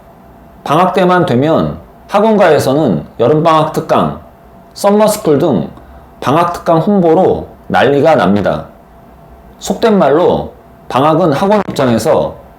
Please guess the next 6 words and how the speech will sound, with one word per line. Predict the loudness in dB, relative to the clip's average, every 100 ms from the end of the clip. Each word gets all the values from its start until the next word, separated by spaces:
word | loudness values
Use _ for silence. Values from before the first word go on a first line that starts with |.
| -6
한몫 | 0 2 2 0
잡을 | -2 0
수 | 0 0
있는 | 0 0 0 -2 -4
절호의 | -2 2 4 2 0
기회죠. | -2 0 0 -2 -6